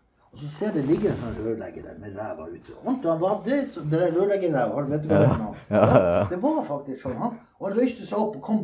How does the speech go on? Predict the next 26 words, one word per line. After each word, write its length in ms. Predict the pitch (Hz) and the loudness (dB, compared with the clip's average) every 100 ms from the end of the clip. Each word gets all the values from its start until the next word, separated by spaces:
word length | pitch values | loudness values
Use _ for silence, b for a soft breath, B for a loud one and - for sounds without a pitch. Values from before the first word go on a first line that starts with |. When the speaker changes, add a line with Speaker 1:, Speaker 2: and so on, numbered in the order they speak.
| 170 | 2
Speaker 1:
mo-, 260 | 214 220 | 4 4
mo-, 420 | 214 240 170 160 165 | 6 4 2 -8 -6
mot 300 | 190 262 156 | 4 4 4
meg 200 | 151 135 | -2 0
brått, 340 | 165 285 - 110 | 2 2 0 -8
vet 220 | - - | -8 -8
du. 80 | 98 - _ _ _ _ _ _ _ - | -16 -16 _ _ _ _ _ _ _ -6
Og 80 | 175 | -4
jeg, 120 | 156 | 0
da 100 | 190 | 0
det 140 | 175 - | 0 -4
flabber 460 | - 156 208 185 160 | -8 -4 -2 4 4
bare 200 | 151 147 | 4 -2
til 240 | - 175 139 | -2 0 0
han 120 | 104 | -2
da, 100 | 101 | -6
heldigvis 460 | 113 131 131 120 113 | -6 -6 -4 -8 -8
med 140 | 117 | -10
flathanda, 520 | 123 143 147 113 101 - | -2 -2 -2 -8 -12 -10
og 140 | 127 | -8
han 160 | 151 - | -8 -10
fegger 340 | - - 156 151 | -16 -12 -4 -2
jo 100 | 147 | -2
veggen 340 | 180 170 151 | -4 -2 -2
med 120 | 113 | -2
det, 80 | - | -6